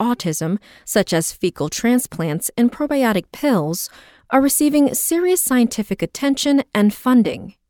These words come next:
It's still an open question, however, whether the microbiome has a direct effect on autism traits. The most promising data supporting this idea involve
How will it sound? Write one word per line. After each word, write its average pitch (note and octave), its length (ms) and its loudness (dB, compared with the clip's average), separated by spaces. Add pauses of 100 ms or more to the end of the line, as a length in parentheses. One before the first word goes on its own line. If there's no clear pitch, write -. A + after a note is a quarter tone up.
(800)
It's C4+ 100 2
still F#4+ 240 2
an D4 100 4
open E3 300 0
question, C#4 460 0
however, D3 480 -4 (220)
whether G3 280 4
the F#3 80 2
microbiome F#3+ 1000 0
has - 340 -2
a A#3 80 0
direct C4+ 400 -4
effect - 540 -2
on G#3+ 140 -2
autism D#3+ 440 -4
traits. - 580 -6 (520)
The D#4 80 4
most E4 280 2
promising D#4 540 0
data A3+ 320 2
supporting E3+ 540 -2
this D#3 260 -2
idea D#3+ 680 -2
involve C4 440 2